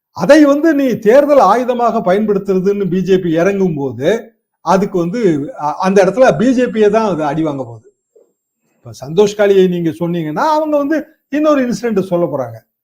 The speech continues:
அப்போ சித்தாந்த ரீதியாகவும் மோத மாட்டேன்றீங்க,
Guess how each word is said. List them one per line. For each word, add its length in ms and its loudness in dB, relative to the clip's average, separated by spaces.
அப்போ 640 -10
சித்தாந்த 560 0
ரீதியாகவும் 520 2
மோத 240 2
மாட்டேன்றீங்க, 800 -2